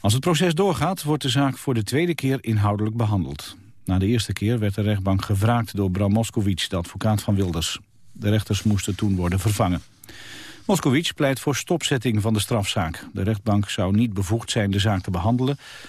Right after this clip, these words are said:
En ook stelt hij dat het O M niet ontvankelijk moet worden verklaard. De Verenigde Staten sturen robots naar Japan... die kunnen worden ingezet in de kerncentrale van Fukushima. De robots kunnen bijvoorbeeld opnames maken in ruimtes... waarin het voor mensen veel te gevaarlijk is vanwege de straling.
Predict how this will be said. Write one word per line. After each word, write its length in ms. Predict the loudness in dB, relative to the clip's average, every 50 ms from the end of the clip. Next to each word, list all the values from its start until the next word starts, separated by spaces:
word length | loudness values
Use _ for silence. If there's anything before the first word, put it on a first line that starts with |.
| -18 -6 -2
En 80 | 0
ook 120 | 0 0 0
stelt 260 | 0 0 -2 0 0
hij 180 | 0 0 2 2
dat 140 | 2 2
het 220 | 0 0 -2 -4 -4
O 240 | -2 0 2 2 2
M 120 | 2 0 0
niet 240 | 0 0 0 0 0
ontvankelijk 500 | -2 -4 -2 0 -2 -2 0 -2 -2 0
moet 160 | 0 -2 0
worden 200 | -2 -2 -2 -2
verklaard. 360 | -4 -2 -2 -2 -2 -2 -4 -2 -2 -2 0 0 -4 -8 -8 -10 -12 -14 -16 -18 -18 -18 -18 -16 -16 -16 -16 -16 -16 -16 -16 -16 -16 -16 -18 -18 -18 -20 -20 -20 -20 -20 -20 -20 -8 -2
De 120 | 0 2
Verenigde 280 | 2 4 2 2 0 0
Staten 380 | 2 2 2 2 2 2 0
sturen 360 | 0 2 2 2 2 2 2 2
robots 400 | 2 0 0 0 0 -2 0 0
naar 160 | 2 2 2
Japan... 400 | 2 0 0 0 0 0 2 0
die 100 | 0 0
kunnen 200 | 0 0 0 2
worden 220 | 2 0 0 0
ingezet 380 | 0 0 0 0 0 0 0 0
in 80 | 0
de 60 | 0 0
kerncentrale 640 | 0 0 0 0 -2 -2 -4 -2 0 0 0 0
van 180 | 0 0 0 0
Fukushima. 640 | -2 -4 -4 -2 -2 -2 0 2 2 2 2 0 -2 -4 -10 -16 -8
De 100 | -4 -2
robots 380 | 0 2 2 2 0 0 -2 -2
kunnen 220 | -2 0 0 2
bijvoorbeeld 380 | 0 0 0 0 0 0 0 0
opnames 480 | 0 0 2 2 0 2 2 0 2
maken 360 | 2 2 2 2 0 -2 -2 0
in 140 | 2 2
ruimtes... 460 | 4 4 4 2 2 0 0 -2 -2 -2
waarin 260 | 0 0 2 2 2
het 140 | 0 0 -2
voor 220 | -2 -2 0 2
mensen 340 | 2 2 2 2 0 -2 0
veel 180 | 2 0 0
te 120 | 0 0 -2
gevaarlijk 500 | -2 0 0 0 0 2 0 0 0 0
is 160 | -2 -2 0
vanwege 340 | 0 0 2 2 0 0 0
de 80 | -2
straling. 500 | -2 -2 0 2 2 2 2 2 0 -2